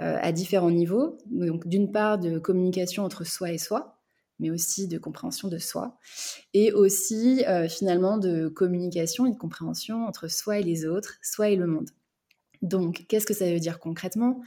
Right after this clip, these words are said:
Ça veut dire que, si vous voulez, pour moi, la P N L a vraiment été, euh, un outil décisif d'abord dans ma vie personnelle, à moi, parce que ça m'a permis de mettre en lumière, de mettre en conscience des fonctionnements que j'avais,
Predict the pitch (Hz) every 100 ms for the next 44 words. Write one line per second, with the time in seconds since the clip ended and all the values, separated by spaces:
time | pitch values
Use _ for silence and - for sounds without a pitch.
0 | - - - - - 208 196 208 285 220
1 | 185 202 185 226 247 190 196 233 185 214
2 | 175 180 214 226 170 175 208 220 185 -
3 | 214 220 196 175 170 170 170 170 170 170
4 | 170 _ _ 180 196 196 - 196 214 208
5 | 202 214 262 175 202 190 233 226 196 175
6 | 190 208 214 - - 170 160 165 _ 196
7 | 190 175 180 - - - - - 196 208
8 | 190 190 208 254 247 180 180 196 226 -
9 | 196 180 180 220 220 180 196 214 175 190
10 | - 175 175 220 214 - 208 220 175 170
11 | 214 208 220 202 214 196 170 160 247